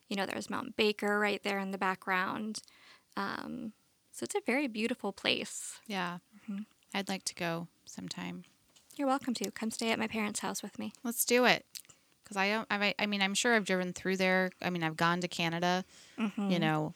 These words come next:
Speaker 2: but I was a kid.
Speaker 1: Right,
Speaker 2: So
Speaker 1: yeah.
Speaker 2: I don't remember it.
Speaker 1: If you passed through at, like, the, the main Peace Arch gate, then you probably drove through Bellingham. But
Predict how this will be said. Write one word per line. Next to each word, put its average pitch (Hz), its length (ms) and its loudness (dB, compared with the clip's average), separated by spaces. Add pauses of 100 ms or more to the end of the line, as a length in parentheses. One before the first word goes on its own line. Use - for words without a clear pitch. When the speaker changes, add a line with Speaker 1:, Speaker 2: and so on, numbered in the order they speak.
Speaker 2:
but 175 120 4
I 160 120 6
was 156 120 -2
a 160 60 -6
kid. - 380 -4 (440)
Speaker 1:
Right, - 380 2
Speaker 2:
So - 180 -2
Speaker 1:
yeah. - 180 0 (100)
Speaker 2:
I - 80 -2
don't 165 180 -4
remember 165 480 -4
it. - 260 -2
Speaker 1:
If 220 160 0
you 214 80 -2
passed 196 600 0 (100)
through 202 300 4
at, 196 240 6
like, 190 180 -4
the, 196 360 0
the 202 100 2
main 190 340 0
Peace - 320 -4
Arch - 320 0
gate, - 280 0
then 196 140 0
you - 60 -6
probably - 440 -6
drove - 240 -6
through - 120 -6
Bellingham. - 640 -6 (160)
But 233 140 -8